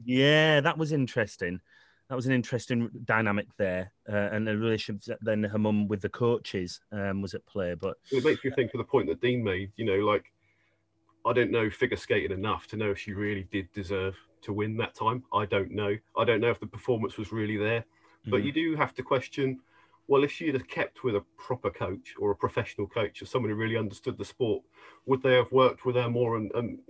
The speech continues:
Speaker 2: basically given her the opportunity to be more successful by, you know, like, showing her the right way? Maybe, maybe, uh, we don't know, like, we're surmising here, but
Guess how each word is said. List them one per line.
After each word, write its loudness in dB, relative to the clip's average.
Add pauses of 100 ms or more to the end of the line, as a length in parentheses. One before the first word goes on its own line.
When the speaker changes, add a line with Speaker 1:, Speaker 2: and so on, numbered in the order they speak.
(160)
Speaker 2:
basically -4 (400)
given -2
her 0
the -2
opportunity -4
to -14
be -4
more 0
successful -6
by, 2
you -2
know, -4
like, 0
showing 0
her 0
the 0
right 2
way? 2 (380)
Maybe, 0
maybe, 0 (140)
uh, 0
we -4
don't -2
know, -2
like, -4
we're -2
surmising -2
here, 0
but -4